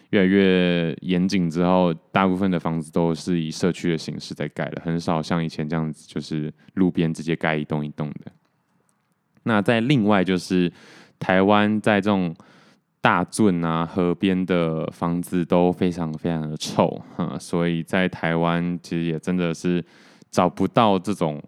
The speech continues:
样式啊，所以应该说找不到这种地点，所以我才会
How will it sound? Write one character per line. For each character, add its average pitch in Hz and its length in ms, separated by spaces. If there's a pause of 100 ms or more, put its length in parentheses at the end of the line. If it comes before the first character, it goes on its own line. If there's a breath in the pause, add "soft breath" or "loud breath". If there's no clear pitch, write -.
(260)
样 82 260
式 - 300
啊， - 140
所 85 260
以 85 280 (460 soft breath)
应 131 80
该 139 40
说 143 80
找 107 140
不 92 80
到 110 100
这 120 120
种 90 140
地 92 180
点， 87 200 (140)
所 - 260
以 87 280
我 82 180
才 85 140
会 85 180